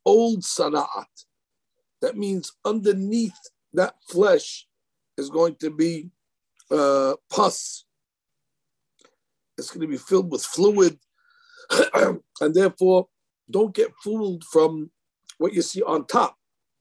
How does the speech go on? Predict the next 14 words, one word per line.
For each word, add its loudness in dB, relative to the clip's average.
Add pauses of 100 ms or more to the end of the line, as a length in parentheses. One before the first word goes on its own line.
(340)
Underneath -2
it 0
is -6
all, 4 (1300)
it's -6
all 2
infected, -4
so -10
to -14
speak. -20 (960)
So -6
that's -4 (500)
the -10
Kohen 0